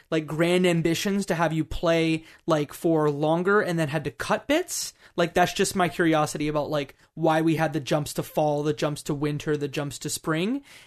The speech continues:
And I get it from a narrative perspective that, like, each of those jumps, there's something tragic that happens and then they jump to the next thing.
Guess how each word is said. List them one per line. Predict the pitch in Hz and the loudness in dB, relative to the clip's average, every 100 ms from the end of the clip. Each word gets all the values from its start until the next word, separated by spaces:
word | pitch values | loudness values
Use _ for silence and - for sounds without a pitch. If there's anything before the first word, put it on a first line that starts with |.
| _ | _
And | 175 | 0
I | 156 | 0
get | 139 175 | 0 2
it | 185 | 2
from | - 185 | 0 0
a | 170 | 2
narrative | 156 160 170 185 | 2 2 2 2
perspective | 208 - 202 220 247 254 - - _ | -2 -2 -2 0 -2 -2 -10 -20 _
that, | 156 160 160 | -2 0 0
like, | 160 151 - _ - | 0 -2 -8 _ -4
each | 190 - | -4 0
of | 185 | 2
those | 170 165 139 | 4 2 2
jumps, | 170 165 185 | 0 0 -2
there's | - 156 | -2 0
something | - 170 156 | -2 -2 -4
tragic | - - 165 160 185 | -2 0 2 0 -2
that | 170 | -2
happens | 156 170 196 196 196 | 0 2 2 0 -2
and | 165 160 | -4 -2
then | 156 | -2
they | 147 | -2
jump | 135 165 160 | 0 -2 -2
to | |
the | 156 | -4
next | 151 151 - | -4 -6 -6
thing. | 160 202 294 | -6 -6 -8